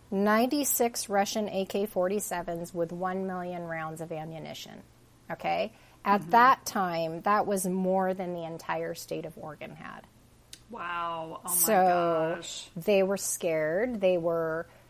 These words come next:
Speaker 1: very apprehensive about just not planning, you know, and going in and getting them.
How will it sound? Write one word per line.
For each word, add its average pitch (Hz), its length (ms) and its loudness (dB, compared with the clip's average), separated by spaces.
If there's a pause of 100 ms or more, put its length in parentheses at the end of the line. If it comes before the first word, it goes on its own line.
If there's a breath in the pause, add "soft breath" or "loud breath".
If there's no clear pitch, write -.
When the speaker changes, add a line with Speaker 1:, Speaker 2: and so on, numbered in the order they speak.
(160)
Speaker 1:
very 214 540 4
apprehensive 190 1080 0
about 160 440 -2
just 160 540 -6
not 185 460 0
planning, 160 760 -10 (380)
you 185 180 -4
know, 156 380 -8
and 170 180 -8
going 165 360 -6
in 165 180 -6
and 156 160 -10
getting 160 380 -4
them. 151 340 -8